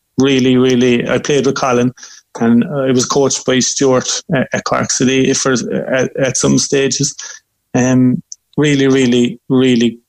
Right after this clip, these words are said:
good guys who have both clubs at heart, and I have no doubt that they'll have massive, massive inspiration and,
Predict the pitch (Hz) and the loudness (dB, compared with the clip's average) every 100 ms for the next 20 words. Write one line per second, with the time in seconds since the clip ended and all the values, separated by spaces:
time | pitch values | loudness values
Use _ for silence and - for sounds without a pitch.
0 | - 139 123 127 117 113 120 - 131 120 | -4 -2 0 0 2 0 -2 -4 0 0
1 | 117 120 120 113 104 - _ 143 147 143 | 0 0 0 0 -4 -10 _ -2 0 0
2 | 135 120 127 107 117 117 123 - - _ | 0 0 -2 -2 -2 -2 -4 -8 -12 _
3 | _ - - 117 117 117 113 - _ 131 | _ -12 -2 0 2 2 0 -2 _ -2
4 | 120 120 131 143 139 123 120 117 - 120 | 2 2 2 2 2 2 2 0 -2 -4
5 | 113 123 113 113 117 104 - 120 123 151 | 0 0 0 0 -2 -4 -2 0 0 0
6 | - 110 123 120 - 113 117 110 - 127 | -2 0 0 0 -2 0 0 0 -2 0
7 | 131 127 - 123 113 113 113 | 2 2 0 0 2 2 2